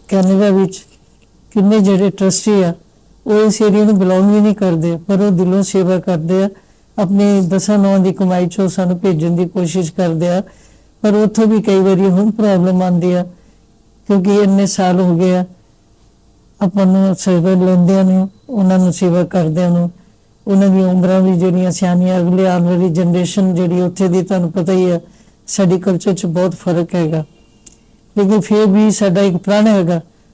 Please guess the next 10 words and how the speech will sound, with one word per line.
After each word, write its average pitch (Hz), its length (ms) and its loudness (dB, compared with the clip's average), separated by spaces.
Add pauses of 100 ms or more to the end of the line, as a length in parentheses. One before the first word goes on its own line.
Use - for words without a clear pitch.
(200)
ਅਸੀਂ 202 240 0
ਆਖਰੀ 208 420 0
ਦਮ 180 300 0
ਤੱਕ 190 280 -4 (560)
ਇਨਸਾਨੀਅਤ 196 480 0
ਦੀ 185 160 0
ਸੇਵਾ 185 320 0
ਕਰਨੀ 180 420 0
ਕਰਨੀ 165 420 -4
ਆ। 160 60 -8